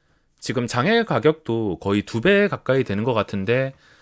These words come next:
이것도 두 배 뻥튀기 될 가능성이 굉장히 높으며 어차피 분위기로 수익을 내는 것이기 때문에 이게 무엇을 하는 업종인지 상장을 하고 나서 계속 성장할 것인지 거기까지는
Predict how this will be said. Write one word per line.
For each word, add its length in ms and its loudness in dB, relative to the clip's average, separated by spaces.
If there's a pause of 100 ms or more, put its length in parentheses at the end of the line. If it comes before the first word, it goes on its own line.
(240)
이것도 320 0
두 120 -2
배 120 4
뻥튀기 420 2
될 160 2
가능성이 500 -4
굉장히 360 -2
높으며 420 -4
어차피 460 -2
분위기로 760 -2 (640)
수익을 440 4
내는 260 4
것이기 320 -2
때문에 560 -4 (400)
이게 260 2
무엇을 500 4
하는 220 2
업종인지 800 -4 (1000)
상장을 640 6
하고 220 4
나서 500 2
계속 260 0
성장할 460 2
것인지 520 -2
거기까지는 880 2